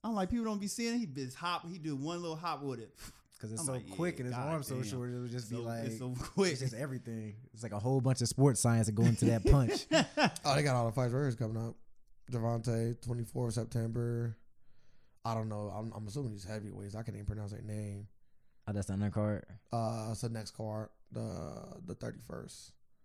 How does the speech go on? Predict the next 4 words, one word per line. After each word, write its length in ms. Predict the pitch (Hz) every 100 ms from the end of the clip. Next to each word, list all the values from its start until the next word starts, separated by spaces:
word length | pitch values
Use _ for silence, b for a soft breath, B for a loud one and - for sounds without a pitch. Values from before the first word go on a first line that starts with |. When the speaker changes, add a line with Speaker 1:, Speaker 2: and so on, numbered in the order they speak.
| _ _ _ _ 131
Speaker 3:
Derek 540 | 127 123 123 123 120 - - - -
Speaker 1:
Yeah, 100 | 110 120 139
it's 100 | 151
Saturday. 420 | 147 147 104 98